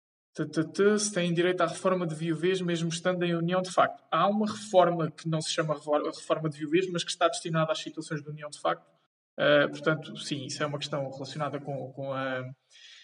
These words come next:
a segurança social, ah, e que pode fazer essa questão, mas sim, há, há uma pensão que chama-se pensão de sobrevivência, ah, e que é destinada não só às situações de casamento, em que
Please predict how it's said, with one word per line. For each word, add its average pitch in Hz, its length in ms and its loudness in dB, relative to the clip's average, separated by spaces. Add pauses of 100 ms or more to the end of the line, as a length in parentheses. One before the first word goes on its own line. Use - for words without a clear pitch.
(160)
a 139 180 2
segurança 147 540 -2
social, - 680 0 (640)
ah, 139 320 4
e 165 60 -4
que - 100 -12
pode 170 240 2
fazer 160 240 2
essa 156 160 0
questão, 175 240 0
mas 170 140 -2
sim, 135 180 -6 (100)
há, 151 300 4
há 156 60 6
uma 170 180 2
pensão 170 320 0
que 165 60 -6
chama-se 165 240 -4
pensão 190 260 -2
de - 80 -14
sobrevivência, 170 640 -4 (520)
ah, 139 460 4
e 160 140 -4
que 180 540 -6
é 156 220 -2
destinada 165 540 0
não 175 160 2
só 185 160 0
às 165 80 0
situações 160 460 -2
de 160 180 -12
casamento, 160 680 0
em 143 80 -8
que - 200 -8